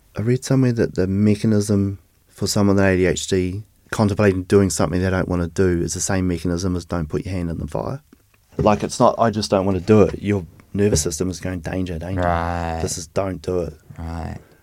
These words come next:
Speaker 1: So, so much of life has been angled to not just not feeling bored, but not
Speaker 2: Avoiding.
Speaker 1: even getting in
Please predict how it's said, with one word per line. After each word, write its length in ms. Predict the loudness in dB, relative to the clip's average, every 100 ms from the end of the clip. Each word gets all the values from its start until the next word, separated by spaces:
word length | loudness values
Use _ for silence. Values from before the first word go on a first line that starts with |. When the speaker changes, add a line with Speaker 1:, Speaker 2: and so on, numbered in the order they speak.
| -12
Speaker 1:
So, 460 | 0 6 6 6 0 _ _ _ _
so 420 | -2 2 4 4
much 360 | 4 0 -2 -12 0
of 420 | 2 2 0 -10 -20 _ _ -10
life 380 | 0 2 2 0
has 400 | -4 2 2 2
been 560 | -2 -2 0 -2 -6 -10 _
angled 380 | 0 2 2 -2
to 400 | -2 0 0 0 -10 _ _ 0
not 240 | 2 2 0
just 200 | -6 -2
not 300 | 2 2 2
feeling 260 | 2 2 0
bored, 320 | -2 -4 -2
but 200 | -4 -4 _ _ -6
not 300 | 0 4 4
Speaker 2:
Avoiding. 160 | 4 0
Speaker 1:
even 220 | 2 2
getting 240 | 2 0 2
in 280 | 2 0